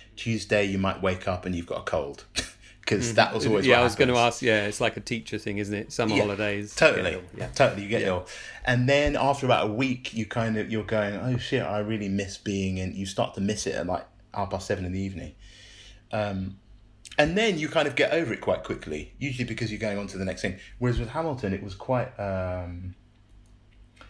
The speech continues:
Speaker 1: it took quite a while to, to kind of,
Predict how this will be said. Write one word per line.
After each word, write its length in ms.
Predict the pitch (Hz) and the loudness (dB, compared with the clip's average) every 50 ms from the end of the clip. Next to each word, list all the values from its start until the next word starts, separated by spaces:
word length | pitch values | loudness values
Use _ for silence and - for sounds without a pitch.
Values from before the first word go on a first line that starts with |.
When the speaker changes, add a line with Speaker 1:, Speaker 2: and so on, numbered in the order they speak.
| - - | -18 -6
Speaker 1:
it 140 | - 120 127 | -4 -4 -4
took 120 | - 139 123 | -2 -4 -4
quite 140 | - 117 | -2 -2
a 40 | 107 | 0
while 480 | 107 110 110 110 107 90 78 78 - - - - - | 0 2 2 0 0 -2 -4 -6 -10 -14 -20 -20 -12
to, 120 | - 104 | -10 -10
to 300 | 95 - - - - 101 | -10 -10 -12 -8 -8 -8
kind 380 | 95 98 - - - 98 95 92 | -8 -8 -8 -6 -4 -4 -4 -4
of, 160 | 92 87 87 | -4 -6 -8